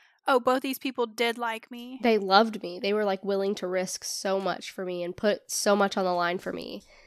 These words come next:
Speaker 2: And I think they all kind of hinge hope on him, too, because he is the youngest and he does have potential. And so they want to include him, it seems, but they also want to sh-,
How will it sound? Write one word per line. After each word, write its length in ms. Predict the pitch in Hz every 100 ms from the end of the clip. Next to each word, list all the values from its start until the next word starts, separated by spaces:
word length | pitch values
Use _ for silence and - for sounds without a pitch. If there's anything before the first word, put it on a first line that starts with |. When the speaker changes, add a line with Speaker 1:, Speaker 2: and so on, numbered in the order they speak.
| _ _ _ _ -
Speaker 2:
And 120 | 262
I 120 | 285 277
think 320 | 311 294 247
they 200 | 240 247
all 260 | 190 190 220
kind 240 | 226 220
of 80 | 196
hinge 800 | - - 202 196 196 196 - - -
hope 320 | 185 175 -
on 220 | 185 170
him, 280 | 190 170 170
too, 440 | - - 180 202
because 340 | 226 214 214 202
he 120 | 202
is 320 | - 190 202
the 80 | 214
youngest 560 | 226 220 226 220 220 -
and 120 | 196
he 120 | 190
does 240 | 175 175 175
have 220 | 190 -
potential. 560 | 220 - 220 - 208 202
And 160 | 190
so 400 | - 185 180 175 - - - - _ _ _ _ _ _ _ -
they 160 | 214 214
want 680 | 190 190 202 220 226 233 - _ -
to 200 | - 247
include 380 | 233 233 240 233
him, 160 | 233 233
it 120 | 247
seems, 520 | - 233 233 233 226
but 140 | 208
they 120 | 208 175
also 380 | 175 190 202
want 280 | 185 180 -
to 80 | -
sh-, 340 | 185 - -